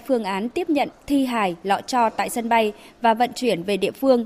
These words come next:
để bàn giao cho các gia đình nạn nhân. Về thời gian và số lượng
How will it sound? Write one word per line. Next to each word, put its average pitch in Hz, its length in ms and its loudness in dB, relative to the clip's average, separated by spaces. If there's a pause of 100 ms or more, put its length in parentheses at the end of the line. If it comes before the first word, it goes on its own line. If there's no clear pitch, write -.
(140)
để 196 140 0
bàn 185 320 0
giao 220 220 2
cho 214 180 -6
các 277 240 -4
gia 233 200 0
đình 196 280 -2
nạn 180 180 -4
nhân. 214 240 0 (440)
Về 226 140 4
thời 220 240 2
gian 233 300 0
và 196 140 0
số 196 200 -2
lượng 269 240 2